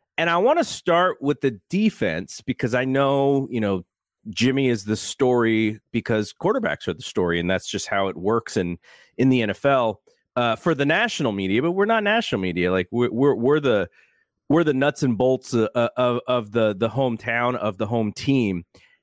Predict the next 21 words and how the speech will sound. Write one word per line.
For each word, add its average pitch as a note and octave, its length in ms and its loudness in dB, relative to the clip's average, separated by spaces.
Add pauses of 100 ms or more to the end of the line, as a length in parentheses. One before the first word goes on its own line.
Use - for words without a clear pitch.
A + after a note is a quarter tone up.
(500)
And D#3 260 -2
I A3+ 60 -2
have E4 80 -2
a F4 60 2
question A3+ 420 -2
for C#3 160 -2
you, A#2+ 500 2 (380)
and D#3 120 0
I'm D4 220 0
not E4+ 160 4
exactly F3 560 0
sure F#3+ 260 0
what B2+ 320 0
you're D3 120 -2
going A#2+ 380 0
to A#2+ 120 -4
say, B2 580 -2 (640)
but D3 100 2
I'm D#3 160 2
really A3 540 2
interested A2 760 -2